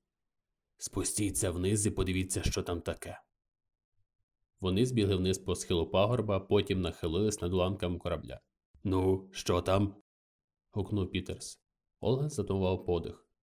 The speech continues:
Слабка усмішка була й на його обличчі. Та мало бути все. Йому не вистачило часу, щоб пересвідчитись на власні очі,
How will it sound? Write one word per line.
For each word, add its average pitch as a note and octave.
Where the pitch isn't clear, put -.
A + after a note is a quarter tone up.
Слабка G2
усмішка A#2
була F#2+
й F#2+
на F2+
його F2+
обличчі. F2+
Та G2
мало C3+
бути D3
все. -
Йому G#2+
не G#2
вистачило G#2
часу, B2
щоб -
пересвідчитись G2+
на F#2+
власні F#2+
очі, G#2